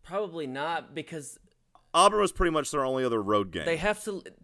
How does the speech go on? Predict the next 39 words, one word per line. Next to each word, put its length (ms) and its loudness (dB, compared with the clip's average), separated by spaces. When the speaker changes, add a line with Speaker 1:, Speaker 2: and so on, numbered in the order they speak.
Speaker 1:
for 100 -18
them 200 -8
to 80 -2
lose, 320 -8
I 40 -6
still 280 -6
think 280 -10
it 80 -10
has 160 -10
to 80 -20
be 120 -10
on 100 -12
the 100 -12
road. 500 -12
Speaker 2:
Yeah, 240 6
but 100 0
that, 200 6
that, 200 -4
that 140 2
was 120 -2
pretty 220 -2
much 120 -2
their 100 -2
only 140 -2
road 200 0
game, 240 -8
'cause 140 -8
they 80 -4
play, 240 -2
I 40 0
think, 220 -6
Vandy. 640 0
I 80 -2
think 140 0
it's 120 -6
Vandy, 360 -2
and 100 -2
that's 160 -6
it. 220 -2